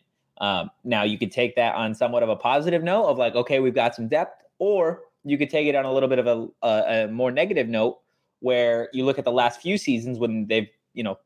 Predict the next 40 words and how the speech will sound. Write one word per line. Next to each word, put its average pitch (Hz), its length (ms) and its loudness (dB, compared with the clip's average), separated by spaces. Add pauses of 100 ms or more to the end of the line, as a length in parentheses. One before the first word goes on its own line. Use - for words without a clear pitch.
(340)
defensive 151 440 0
back 143 180 2
hasn't 131 200 2
been 123 100 2
a 110 40 -4
question, - 380 0 (260)
right? 113 220 2 (240)
They've 117 200 2
looked 156 240 2
to 151 60 2
twenty-four, 135 540 0
they've 107 160 -2
looked 139 220 -2
to 131 80 4
zero, 113 420 2 (300)
and 117 120 2
they 113 80 2
go 127 140 2
out 135 140 0
there 143 100 4
and 131 60 0
you're 120 100 2
like, 113 140 0
"Okay, 117 320 0 (160)
Chase 135 260 0
Lucas, 139 340 0
Jack 120 300 0
Jones, 104 380 -2
those 123 180 0
are 123 80 2
our 113 140 2
guys," 113 480 0 (260)
and 120 100 -4
you 113 80 -2
fill 123 200 2
in 113 60 -2
the 120 60 -6
nickel. 156 300 -2 (540)
This 214 260 -2
season, 160 540 0